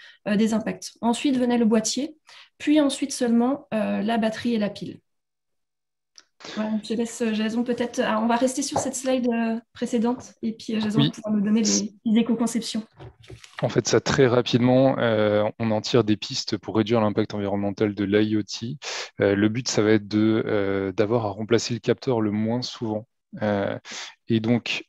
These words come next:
Speaker 2: euh, on peut très vite penser à des pistes pour réduire le nombre de mesures prises et le nombre de transmissions de données, euh, qui sont, elles, très gourmandes, très gourmandes en énergie. Dans le cadre de, euh, du, de la mesure du givre,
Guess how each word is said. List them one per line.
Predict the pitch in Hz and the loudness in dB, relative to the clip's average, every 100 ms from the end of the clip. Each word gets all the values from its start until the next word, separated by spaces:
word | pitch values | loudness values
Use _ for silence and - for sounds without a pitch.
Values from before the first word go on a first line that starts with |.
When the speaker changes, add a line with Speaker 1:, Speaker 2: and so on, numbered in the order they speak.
| - | -8
Speaker 2:
euh, | 107 101 | -6 -6
on | 107 | -2
peut | 113 | 0
très | 104 - 120 | 0 2 0
vite | 120 | 0
penser | - 113 - 123 123 | 0 0 2 4 4
à | - 110 107 | 4 2 2
des | 101 104 | 0 -4
pistes | - - | -4 -8
pour | - 95 | -4 2
réduire | 110 120 120 123 | 4 4 4 4
le | 107 | 4
nombre | 110 113 | 2 0
de | 101 | 0
mesures | 101 117 107 120 | 2 0 0 -4
prises | - 127 135 127 104 - - - - | -4 -2 0 0 -2 -4 -16 -6 0
et | |
le | 110 | 2
nombre | 110 117 117 | 2 0 0
de | |
transmissions | 101 - 131 123 131 - 117 | -2 -2 0 0 -2 -2 -4
de | 107 | -2
données, | 101 101 139 _ _ - | 0 -2 -4 _ _ -6
euh, | 98 101 101 110 | -2 -2 -4 -10
qui | - | -4
sont, | - 113 107 101 | -2 0 0 0
elles, | 110 110 | 0 -2
très | - 117 | 0 0
gourmandes, | 113 107 113 - - - - | 2 0 0 -2 -8 -8 -4
très | - | 0
gourmandes | 120 117 117 110 | 2 4 4 4
en | 107 | 4
énergie. | 107 107 104 151 _ _ _ _ _ _ - - - - | 4 4 2 -2 _ _ _ _ _ _ -20 -16 -16 -6
Dans | 113 | -2
le | 117 | 2
cadre | 127 120 | 2 2
de, | 104 113 120 127 | 4 6 6 6
euh, | 110 107 | 2 0
du, | 101 101 101 98 | -4 -6 -4 -2
de | 98 | 0
la | 101 | 2
mesure | 127 151 131 | 2 0 0
du | 113 | -2
givre, | 117 123 98 | -2 -2 -2